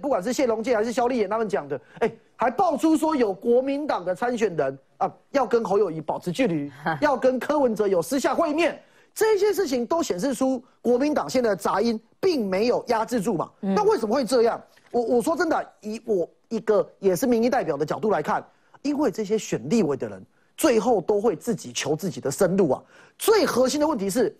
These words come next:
Speaker 1: 金溥聪，你到底能够有多快的时间让侯友宜的民调可以上升到不只是止跌哦，让国民党的人相信他会赢？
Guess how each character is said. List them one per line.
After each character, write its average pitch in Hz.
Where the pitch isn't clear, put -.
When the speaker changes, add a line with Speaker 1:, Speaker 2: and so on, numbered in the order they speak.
Speaker 1:
金 381
溥 311
聪， 233
你 180
到 254
底 170
能 156
够 226
有 185
多 196
快 240
的 190
时 -
间 175
让 294
侯 202
友 202
宜 151
的 254
民 226
调 240
可 285
以 302
上 262
升 233
到 202
不 -
只 -
是 240
止 190
跌 160
哦， 165
让 262
国 196
民 226
党 170
的 131
人 143
相 190
信 196
他 170
会 165
赢？ 120